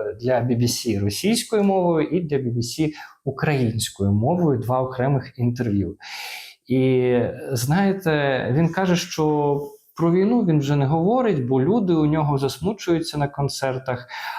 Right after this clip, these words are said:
А от аби вони на концерті чи на корпоративі точно знали, що жодної незручної чорнухи,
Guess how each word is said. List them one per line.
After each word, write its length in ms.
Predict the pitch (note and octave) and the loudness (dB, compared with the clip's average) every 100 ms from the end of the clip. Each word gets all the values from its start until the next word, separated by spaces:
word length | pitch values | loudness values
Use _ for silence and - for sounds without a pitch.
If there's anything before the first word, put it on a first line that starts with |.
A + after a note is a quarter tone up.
| - | -4
А 120 | E3 | 0
от 220 | G3+ G3+ - | 0 0 -2
аби 240 | D#3+ G3 | 0 2
вони 280 | G3 G3 F#3+ | 2 2 2
на 260 | - C#3 G3+ | 0 0 0
концерті 720 | A#3+ B3+ - D#3 A#2 A#2 A#2 | 0 0 0 0 0 -2 -4
чи 540 | - E3 D3+ C3 - - _ _ | -2 0 2 2 -2 -8 _ _
на 140 | D3 F3 | -2 0
корпоративі 920 | G3 G3 F#3+ F#3+ C#3 A2 G2+ G2+ - - | 0 0 0 0 0 2 2 -2 -6 -2
точно 420 | G#3 G3+ D#3+ C#3 | -2 0 -2 0
знали, 380 | B2+ B2+ A#2 A#2 | 2 2 2 -2
що 220 | - B2+ | -2 -2
жодної 460 | B2+ G#3 A3+ B3 | 0 0 0 0
незручної 720 | B3 G#3+ G3+ G3 F#3+ F#3 F3+ | 2 2 0 -2 0 2 2
чорнухи, 880 | F3 - C3+ C3 F3 F3 - A#2+ A#2+ | 0 -2 -2 2 2 0 -4 -12 -12